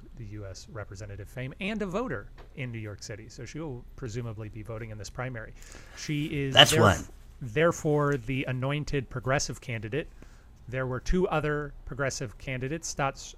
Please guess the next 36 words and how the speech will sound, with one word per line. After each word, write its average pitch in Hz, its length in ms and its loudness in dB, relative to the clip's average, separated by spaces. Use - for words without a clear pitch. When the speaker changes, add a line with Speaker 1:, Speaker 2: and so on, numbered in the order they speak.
Speaker 1:
Scott - 500 0
Stringer 147 360 -2
and 131 120 -2
Dianne 131 480 -2
Morales. 123 640 -4
Both 120 240 -8
of 113 80 -8
them 113 180 -6
had, 113 480 -6
uh, 247 640 6
some 170 360 4
problems 180 760 4
last 143 340 0
month. 156 320 -4
I 135 100 -2
don't 131 160 -4
know 127 120 -2
if 120 100 -8
you 123 120 -4
heard 139 420 -2
about 117 440 -4
that. 131 140 -2
Actually, 123 220 -2
you 113 60 -2
didn't, 120 220 0
'cause 110 180 -8
he 113 80 -4
didn't 113 180 -6
bring 120 220 -2
up 135 120 2
their 117 120 -2
names 123 260 -4
at 110 80 -6
all. 107 100 -6
But 110 220 -8
Scott 143 380 0